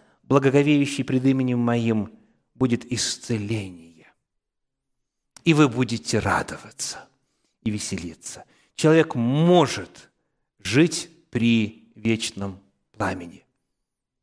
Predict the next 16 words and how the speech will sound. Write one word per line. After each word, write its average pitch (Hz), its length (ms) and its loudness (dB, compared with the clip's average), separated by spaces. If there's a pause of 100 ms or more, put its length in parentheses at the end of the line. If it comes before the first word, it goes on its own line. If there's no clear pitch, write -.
(220)
если 120 600 2
он 185 340 4 (680)
знает 135 460 2
Творца 165 720 -2 (880)
и 170 420 -2 (600)
в 117 120 -8
ладу 143 720 4 (260)
с - 160 -10
Ним 117 440 -2 (560)
находится. 104 720 -4 (1300)
Встречу 185 600 2
с - 140 -6
вечным 165 500 0
огнем 123 580 0 (680)
можно 113 760 -2 (840)
пережить. 90 600 -8